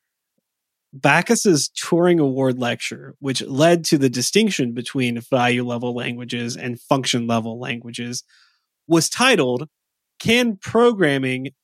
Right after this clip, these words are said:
Be Liberated from the Von Neumann Style?" Now, while his intent with this was to promote and gain interest in the F P language, which was a function level language,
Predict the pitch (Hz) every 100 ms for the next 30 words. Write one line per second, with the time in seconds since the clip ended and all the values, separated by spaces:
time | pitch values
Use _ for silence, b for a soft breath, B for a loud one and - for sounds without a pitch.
0 | 131 156 220 208 220 208 156 131 127 127
1 | 143 - 156 147 147 156 143 131 123 123
2 | 131 160 156 151 139 139 123 131 - 185
3 | 160 123 - _ _ _ _ _ _ _
4 | _ _ _ _ _ - 143 143 156 175
5 | 180 180 170 156 139 131 175 185 214 -
6 | - 156 160 - 202 196 - _ _ _
7 | 151 151 - - 165 - 139 131 127 139
8 | 180 - - - 135 127 120 135 135 120
9 | 131 147 139 - - 135 127 123 123 131
10 | - _ _ 131 123 147 147 - - 151
11 | 139 151 151 135 123 135 165 180 180 -
12 | 127 123 127 127 - 127 120 120 123 123
13 | _ _ _ _ _ - 156 143 151 131
14 | 127 120 117 123 147 175 -